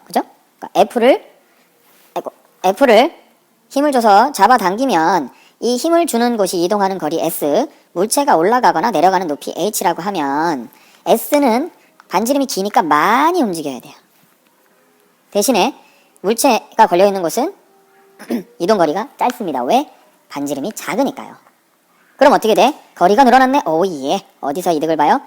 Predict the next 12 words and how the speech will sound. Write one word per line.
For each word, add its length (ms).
힘에서 380
이득을 240
보는구나. 540
그러니까 640
촉박기라는 520
걸 100
이용하면 440
W보다 460
적은 320
힘으로 320
물체를 420
들어올리거나 580